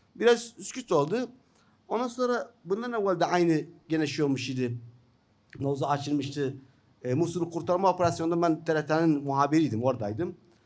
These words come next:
Bir İskoçyalı gazeteciyle bir, e, İngiliz var yanımda. İngilizce çat pat bilirim, biraz konuşabildim. İşte başladı dediler, bu bölgede sürekli kan töküleri, sürekli insanlar ölüler falan fistan bilmem ne.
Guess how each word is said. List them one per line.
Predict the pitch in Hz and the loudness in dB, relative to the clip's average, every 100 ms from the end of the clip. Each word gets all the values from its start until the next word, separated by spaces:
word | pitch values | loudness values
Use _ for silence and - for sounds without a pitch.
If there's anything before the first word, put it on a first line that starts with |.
| _ - | _ 0
Bir | 170 | 2
İskoçyalı | 170 170 - 190 - 147 131 | 2 0 -2 -2 2 2 4
gazeteciyle | 127 127 135 127 131 139 131 | 2 2 0 0 0 0 0
bir, | 147 143 | -2 -4
e, | 143 131 | -4 -2
İngiliz | 143 131 160 151 | 0 2 2 0
var | 120 101 | -2 -2
yanımda. | 107 107 120 196 - _ - | -2 -2 -4 -4 -10 _ -4
İngilizce | 170 180 170 165 | 0 0 0 -2
çat | - 170 | -2 -4
pat | 160 135 | -4 -4
bilirim, | 151 131 104 | -2 -2 -2
biraz | 110 107 | -4 -6
konuşabildim. | 117 110 123 104 147 98 - _ _ _ _ - | -6 -4 -6 -4 -6 -8 -20 _ _ _ _ -8
İşte | 160 208 | -2 0
başladı | 202 - 202 208 196 | 0 2 2 2 -2
dediler, | 185 196 165 175 | -4 -6 -6 -4
bu | 180 | 2
bölgede | 196 180 190 190 - _ | 2 4 2 2 0 _
sürekli | - 185 175 185 185 | -4 -2 0 -4 -2
kan | 185 180 | 0 0
töküleri, | 180 175 170 175 175 175 | 0 -2 -2 -2 0 -2
sürekli | - 175 175 170 | -4 0 0 0
insanlar | 175 170 175 175 175 | -2 0 2 2 4
ölüler | 170 170 170 160 | 4 4 4 4
falan | 180 180 | 0 0
fistan | 175 170 185 175 | 0 -4 -2 -2
bilmem | 170 175 175 | 0 0 0
ne. | 180 | 0